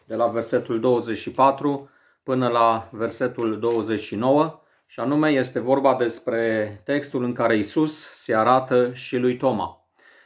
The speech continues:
Uh, vă sfătuiesc să-l citiți în întregime dumneavoastră, acasă, iar eu voi citi doar versetul douăzeci și opt și versetul douăzeci și nouă. Drept răspuns,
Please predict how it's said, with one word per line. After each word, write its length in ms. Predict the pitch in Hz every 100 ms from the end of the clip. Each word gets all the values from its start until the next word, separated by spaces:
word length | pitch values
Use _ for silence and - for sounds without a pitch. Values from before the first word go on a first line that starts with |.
| _
Uh, 120 | - 117 120 117
vă 100 | 131
sfătuiesc 460 | 143 170 165 170 165
să-l 140 | 151
citiți 340 | 147 131 147 143
în 60 |
întregime 800 | 131 123 123 139 131 117 110 95
dumneavoastră, 880 | - 117 120 110 139 151 - 170 180 -
acasă, 680 | 101 - 127 139 - 175 - _ _ _ -
iar 180 | 139 143
eu 160 | 175
voi 180 | 156 147
citi 680 | - 143 156 151 151 143 131
doar 240 | 139 139 135
versetul 460 | 131 143 - 127
douăzeci 380 | 131 127 117 110
și 120 | -
opt 260 | 151 160 -
și 200 | - 120
versetul 520 | 123 123 131 131 120
douăzeci 400 | 127 127 123 120
și 140 | -
nouă. 360 | 110 104 85 - _ _ _ _ _ -
Drept 260 | 143 170
răspuns, 880 | 165 160 - 123 147 208 - - -